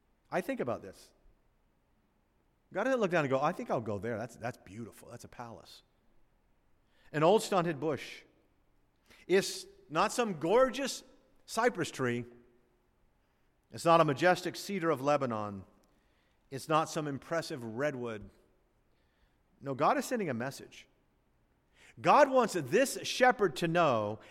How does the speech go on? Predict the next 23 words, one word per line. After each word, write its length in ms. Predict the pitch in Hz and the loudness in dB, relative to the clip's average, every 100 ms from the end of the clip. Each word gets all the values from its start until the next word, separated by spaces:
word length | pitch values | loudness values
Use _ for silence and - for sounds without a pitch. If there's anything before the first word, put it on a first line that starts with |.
| - | -2
and 180 | 165 | 2
any 240 | 247 339 349 | 2 2 6
old 200 | 285 202 | 6 6
shepherd 360 | 196 156 139 | 2 0 0
to 100 | - | -6
know, 220 | 117 90 - _ _ _ _ _ _ _ _ _ _ _ _ _ _ _ _ | -8 -10 -18 _ _ _ _ _ _ _ _ _ _ _ _ _ _ _ _
that 100 | 151 | -8
God 320 | 135 180 240 | 4 4 4
will 120 | 220 180 | 2 0
dwell 260 | 170 165 | 0 0
with 120 | 139 | 0
them, 200 | 135 120 - - _ - | -4 -6 -8 -20 _ -6
that 300 | 120 165 131 | 0 0 0
God 280 | 165 226 226 | 2 4 2
can 220 | 208 180 | -2 -2
use 380 | 151 180 220 143 | 0 -2 -2 -4
them, 340 | 113 85 78 - _ _ _ _ _ _ _ _ _ _ - | -10 -12 -16 -20 _ _ _ _ _ _ _ _ _ _ -8
that 180 | 160 151 | -6 0
God 220 | 185 180 | 2 4
will 140 | 170 | 4
meet 320 | 143 151 220 | 2 2 0
with 200 | 135 113 | -2 -8
them. 180 | - 90 | -8 -14